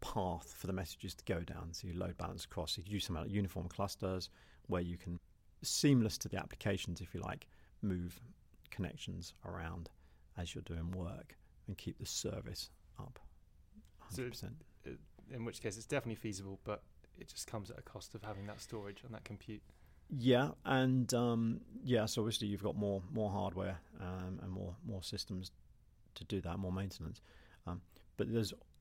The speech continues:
Speaker 1: also a drawback in that having two systems inherently means that you've got two paths for the data to take.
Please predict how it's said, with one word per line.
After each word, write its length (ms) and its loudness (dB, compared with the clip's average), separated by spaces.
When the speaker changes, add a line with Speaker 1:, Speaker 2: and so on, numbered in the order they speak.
Speaker 1:
also 360 4
a 60 2
drawback 560 0
in 200 2
that 160 0
having 240 2
two 220 -2
systems 520 0
inherently 500 0
means 340 0
that 200 -2
you've 300 -6
got 200 -2
two 300 2
paths 460 2
for 100 -8
the 80 -8
data 320 4
to 140 -10
take. 400 -8